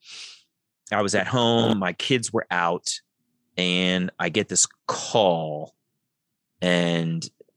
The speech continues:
I missed the call because I'd stepped away from my phone. I come back, I had a missed call, and I listened to the voicemail message, and it was Anne, and she was, <laughs> she sounded a lot like how I sound right now. Just,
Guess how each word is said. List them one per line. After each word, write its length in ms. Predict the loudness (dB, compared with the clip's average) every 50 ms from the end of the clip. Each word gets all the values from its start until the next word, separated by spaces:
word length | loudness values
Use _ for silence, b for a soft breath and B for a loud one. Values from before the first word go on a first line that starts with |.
| _ _
I 120 | -4 -2 0
missed 320 | 2 2 2 2 2 0
the 60 | 0
call 240 | 0 2 2 4 2
because 220 | 2 -2 -2 -2
I'd 160 | -2 0 -2 -2
stepped 240 | -4 -6 -6 -4
away 120 | -6 -6 -6
from 140 | -6 -8 -10
my 100 | -10 -12
phone. 260 | -12 -12 -12 -12 -12
I 60 | -14
come 180 | -6 -4 -2 0
back, 240 | 2 2 0 0 0
I 120 | 0 0 0
had 120 | 0 0
a 20 |
missed 240 | -2 -4 -4 -6 -8
call, 420 | -8 -8 -8 -8 -8 -8 -10 -14 _ _ _ _ _ _ _ _ _ _ _ _ _ _ _
and 100 | -6 -4
I 60 | -2 0
listened 300 | 2 2 2 2 2 2
to 80 | 2
the 60 | 0
voicemail 480 | 2 0 0 0 0 -2 -2 -4 -6 -6
message, 420 | -8 -6 -4 -4 -4 -4 -6 -6 -4
and 80 | -4
it 80 | -4 -4
was 120 | -4 -4
Anne, 420 | -2 -2 -2 -2 -4 -6 -10 -12 -14 -10
and 180 | -10 -10 -6 -4
she 220 | -2 0 0 0
was, 260 | 0 0 -2 -2 -4 -4 _ _ _ -4
<laughs> 920 | -2 -2 -4 -6 -14 _ _ _ -20 -20 -20 -20 -20 -20 _ _ _ _
she 200 | -10 -6 -4 -2
sounded 420 | 0 0 2 2 0 0 0 0 0
a 40 | 2
lot 260 | 2 2 0 0 0
like 200 | 0 -2 0 0
how 160 | 0 0 2
I 100 | 2 0
sound 300 | 0 0 0 0 -2 0
right 180 | 0 -2 -2 0
now. 260 | -2 -2 -2 -4 -6 -6
Just, 280 | -6 -6 -6 -6 -8